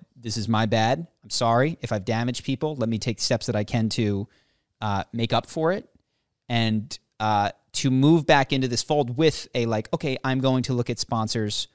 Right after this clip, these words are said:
more thoroughly. I'm gonna have a whole new system around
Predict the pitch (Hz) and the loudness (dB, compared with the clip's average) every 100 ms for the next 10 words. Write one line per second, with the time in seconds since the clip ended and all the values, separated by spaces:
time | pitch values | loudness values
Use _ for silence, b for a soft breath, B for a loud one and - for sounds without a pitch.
0 | _ 120 110 - 104 82 - 95 107 107 | _ -4 -4 -2 -4 -4 -8 -6 -2 0
1 | 113 107 107 160 156 147 131 - 147 - | 0 0 2 4 4 2 0 0 0 -2
2 | 107 104 110 113 107 104 101 | -4 -2 -2 0 -2 -4 -6